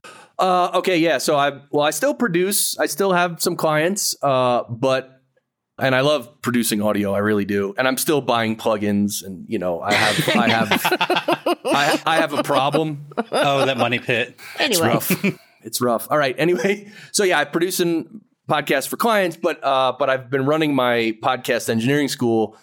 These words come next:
Speaker 1: for the last three and a half years, and it's going very well. Everyone who's been through it has absolutely loved it, and everyone is really benefiting a lot from it. And I'm looking to grow my school even more, uh, which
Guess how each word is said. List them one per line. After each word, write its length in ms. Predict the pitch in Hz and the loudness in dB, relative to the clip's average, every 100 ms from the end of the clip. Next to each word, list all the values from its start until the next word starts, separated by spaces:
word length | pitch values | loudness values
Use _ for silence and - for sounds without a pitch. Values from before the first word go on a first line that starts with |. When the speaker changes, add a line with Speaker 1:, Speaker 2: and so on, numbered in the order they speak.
| _ - - _ _ - | _ -20 -20 _ _ -4
Speaker 1:
for 100 | 131 | 0
the 80 | |
last 320 | 120 127 123 - | 2 2 0 0
three 140 | 135 | 2
and 80 | 117 | 2
a 40 | |
half 200 | 117 107 | 0 0
years, 500 | 135 123 113 107 - - | 2 2 2 0 -4 -2
and 460 | 117 113 110 107 104 | 0 2 2 0 -2
it's 160 | 110 - | -4 0
going 280 | 123 123 | 0 2
very 200 | 117 123 | 2 2
well. 460 | 127 117 127 175 175 - - - - - - _ _ - | 2 2 2 -2 -10 -20 -20 -20 -20 -20 -20 _ _ -4
Everyone 380 | 139 135 139 131 | 0 2 2 2
who's 140 | 127 | 0
been 160 | 120 127 | 0 -2
through 280 | 123 135 139 | 0 2 2
it 120 | 131 | 0
has 240 | 127 110 - | 0 -2 -2
absolutely 480 | 131 131 127 123 113 | -2 -2 -2 0 2
loved 380 | 107 123 147 147 | 2 2 0 0
it, 220 | 170 165 - - | -2 -4 -16 -10
and 200 | 113 104 | -6 -2
everyone 380 | 107 120 123 123 | -2 0 2 2
is 100 | 110 | 2
really 240 | 120 117 | 2 2
benefiting 520 | 107 120 120 135 113 101 | 2 0 0 0 -2 0
a 40 | |
lot 260 | 107 127 - | 0 0 0
from 200 | 139 135 | 0 2
it. 200 | 131 - - - - | 0 -8 -20 -18 -4
And 280 | 117 110 107 | 0 2 2
I'm 160 | 107 | 2
looking 280 | 123 120 117 | 0 0 -2
to 60 | 113 | 0
grow 280 | 107 117 120 | 0 2 2
my 180 | 110 | 0
school 460 | 110 - 127 120 113 | 0 0 2 2 2
even 260 | 120 113 107 | 2 2 2
more, 480 | 113 127 160 165 | 4 2 0 0
uh, 300 | 104 110 110 | 0 2 2
which 520 | 107 117 110 - - | 0 -2 0 -2 -4